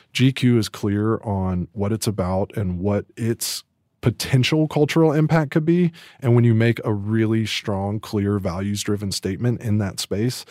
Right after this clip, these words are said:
that's when people really react. And so people felt that G Q had the right to weigh in on the evolving state of masculinity, and that's why it had that reaction. So it just, as somebody who's, like, a brand leader and trying to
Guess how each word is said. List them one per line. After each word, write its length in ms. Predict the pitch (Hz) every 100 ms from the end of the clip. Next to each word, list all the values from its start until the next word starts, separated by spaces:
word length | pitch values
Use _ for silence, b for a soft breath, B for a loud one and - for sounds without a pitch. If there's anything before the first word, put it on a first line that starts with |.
| B B
that's 280 | 113 123 -
when 140 | 123
people 300 | 101 107 98
really 500 | 90 101 113 104 92
react. 540 | 90 80 - - - - B B
And 200 | 127 110
so 440 | - 110 101 98 - b b b b -
people 580 | 165 156 175 170 156 - _
felt 420 | - - 131 143 143
that 240 | 131 110
G 220 | 113 131
Q 460 | - 135 131 135 120
had 220 | - 123 127
the 80 |
right 460 | 110 92 101 127 -
to 100 | 135
weigh 360 | 123 127 139 160
in 260 | 101 113 -
on 260 | 104 101 107
the 100 | 107
evolving 400 | 98 95 98 101
state 240 | - 104
of 80 | 104
masculinity, 720 | 110 113 131 147 151 - 98 b b -
and 180 | 101 107
that's 180 | 110
why 160 | 117 107
it 80 | 98
had 200 | 95 95
that 160 | 98
reaction. 440 | 95 95 - - 98
So 200 | 120 110
it 40 |
just, 240 | 143 143 - B B B
as 180 | 143 143
somebody 380 | - 143 165 156
who's, 220 | 135 120
like, 180 | 117 104
a 40 |
brand 360 | 92 101 107 123
leader 300 | 131 131 127
and 100 | 101
trying 300 | 110 101 104
to 360 | - 101 95